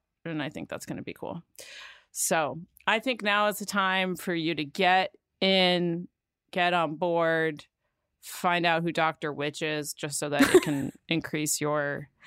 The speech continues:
Speaker 2: I get
Speaker 1: enjoyment of
Speaker 2: it.
Speaker 1: the rest of these movies. Maybe you start with Ant-Man. It sounded like there was some interest there. You don't have to watch all of them, and you don't have to watch them in order.
Speaker 2: Oh, I don't? That's not a requirement? And will I be confused?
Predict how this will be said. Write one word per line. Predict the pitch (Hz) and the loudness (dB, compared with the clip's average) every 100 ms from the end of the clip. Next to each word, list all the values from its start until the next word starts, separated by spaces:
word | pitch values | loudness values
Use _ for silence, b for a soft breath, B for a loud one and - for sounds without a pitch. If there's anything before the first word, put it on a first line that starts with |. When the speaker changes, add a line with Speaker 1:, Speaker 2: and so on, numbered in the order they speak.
| B B B | B B B
Speaker 2:
I | 185 | 2
get | 170 165 | 4 6
Speaker 1:
enjoyment | 160 | 6
of | 151 | 6
Speaker 2:
it. | |
Speaker 1:
the | 156 | 4
rest | 156 - | 2 0
of | 160 | -2
these | 160 | 0
movies. | 160 165 156 160 160 160 - | 0 0 0 0 2 -2 0
Maybe | 170 170 208 | 2 2 4
you | 226 240 | 2 2
start | - 254 285 | 4 4 4
with | 254 | 2
Ant-Man. | 240 277 190 175 175 | 2 2 2 0 -2
It | 180 | -2
sounded | 202 202 202 | -2 0 0
like | 196 | -2
there | 190 180 | 0 -2
was | 180 | 0
some | 185 170 170 | -2 -4 -4
interest | 170 - 165 - | -6 -4 -6 -4
there. | 160 156 160 156 | -2 0 -2 0
You | 208 | 2
don't | 311 381 | 4 4
have | 240 214 | 4 4
to | 202 | 2
watch | 185 - | 2 2
all | 165 160 | 0 0
of | - | -2
them, | - 180 180 - | -4 -4 -10 -4
and | 190 | -2
you | |
don't | 214 | 0
have | 202 160 | -2 -4
to | |
watch | 160 147 - | -8 -8 -10
them | - | -10
in | |
order. | - - 170 _ _ _ _ _ _ _ _ _ | -10 -10 -14 _ _ _ _ _ _ _ _ _
Speaker 2:
Oh, | 208 196 | 6 8
I | 175 | 8
don't? | 180 208 240 - _ _ _ _ _ _ - | 8 6 2 -12 _ _ _ _ _ _ 2
That's | 170 180 | 4 6
not | 180 | 6
a | 165 | 6
requirement? | 165 165 202 | 0 -2 0
And | 143 170 | 0 4
will | 170 | 8
I | 165 | 8
be | 165 | 4
confused? | 175 156 156 226 - | 0 -2 -2 -2 -6